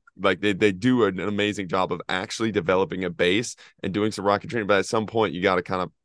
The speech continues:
get out of that grind mindset, Rocky training, and you actually have to train and then, like, go in different directions and build some strength. I, I've had wrestlers that,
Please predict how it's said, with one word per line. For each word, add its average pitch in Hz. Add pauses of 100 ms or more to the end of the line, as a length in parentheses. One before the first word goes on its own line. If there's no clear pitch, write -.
(160)
get 107
out 92
of 92
that 87
grind 92
mindset, 90 (300)
Rocky 90
training, 87 (100)
and 101
you 101
actually 107
have 90
to 87
train 95
and 85
then, 85
like, 87 (340)
go 110
in 104
different 90
directions 87
and 85
build 98
some 90
strength. -
I, 95
I've 98
had 104
wrestlers 92
that, 85